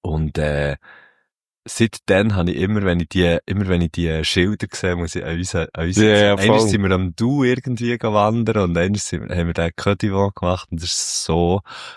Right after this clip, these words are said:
Speaker 1: lustig gewesen. Also, das ist, das ist natürlich eben wirklich auch so ein bisschen, ich hab dann noch ein Foto gemacht von diesen Kühen, vielleicht
Speaker 2: Ja, vielleicht
Speaker 1: finde ich
Speaker 2: findest
Speaker 1: das
Speaker 2: du, es wär
Speaker 1: einfach.
Speaker 2: geil.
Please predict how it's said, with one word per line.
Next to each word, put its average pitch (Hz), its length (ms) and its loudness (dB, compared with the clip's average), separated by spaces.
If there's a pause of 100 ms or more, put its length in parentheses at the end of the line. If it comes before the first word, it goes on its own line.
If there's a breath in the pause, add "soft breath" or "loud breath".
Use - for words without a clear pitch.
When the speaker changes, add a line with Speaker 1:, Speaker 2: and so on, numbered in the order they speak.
(300 loud breath)
Speaker 1:
lustig - 600 0
gewesen. 82 460 -6 (460)
Also, 107 180 0
das 98 100 0
ist, - 240 -2 (180)
das 107 160 0
ist 92 80 0
natürlich 107 400 0
eben 113 280 2
wirklich 107 340 0
auch 110 80 2
so - 140 -2
ein 90 60 -6
bisschen, 101 200 0
ich 98 80 -2
hab 95 100 -2
dann 101 140 -2
noch 101 100 -2
ein - 360 -8
Foto 113 300 -6
gemacht - 440 -6
von 90 160 -8
diesen 82 180 -6
Kühen, 101 240 -4
vielleicht 104 420 -4
Speaker 2:
Ja, - 60 -2
vielleicht 113 300 0
Speaker 1:
finde - 0 -
ich 104 80 4
Speaker 2:
findest 104 260 0
Speaker 1:
das - 60 -6
Speaker 2:
du, - 40 -4
es 95 40 -6
wär 95 80 4
Speaker 1:
einfach. 90 200 -2
Speaker 2:
geil. 95 220 2